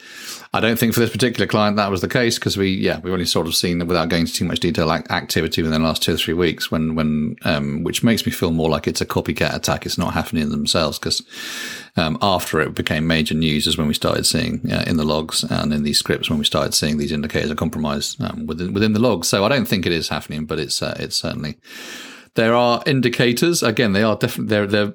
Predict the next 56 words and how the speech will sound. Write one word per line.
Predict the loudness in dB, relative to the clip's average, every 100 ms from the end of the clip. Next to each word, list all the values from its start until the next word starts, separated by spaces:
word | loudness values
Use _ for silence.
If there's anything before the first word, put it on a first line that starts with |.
| _ -16
this | -4 0 2
is | 0
the | 0
kind | 0
of | 0
the |
strange | 0 0 -2 -2
thing. | -2 -2 -10 _ _ _ _ _ _ -2
There's | 0 2
no, | 4 4 2 -2
um, | -2 -2 -4 -6 -18 -20 -20 _ -8
th-, | -4
th-, | -2 -2 -2
they're | 0 2
indicators, | 4 2 2 0 0
exactly | 0 0 0 0
what |
the | 2
word | 2 2
means. | 0 2
They | 2
are | 2
indicators | 2 2 0 -2 -4 -2 -2
of |
compromise. | -2 -4 -2 -2 -2
This | -2
is | -2
no | 0 0
guarantee | 0 0 0 -2
that | 0
there | 0
is | 0
a |
compromise, | 0 -2 0 0 2
and | 0
we, | 0
that's | 0 -2 0
why | 0
we |
have | 0
to | 0
go | 0 0
through, | 0 -2
that's | 0 0
why |
it | -2
takes | -2 -2 0
so | 0 0
long | 0 -2 -4
to |
go | -2 -4
through | -4
manual | -2 0 0 0
checks. | 0 0 0 -2 -2
You |
know, | -2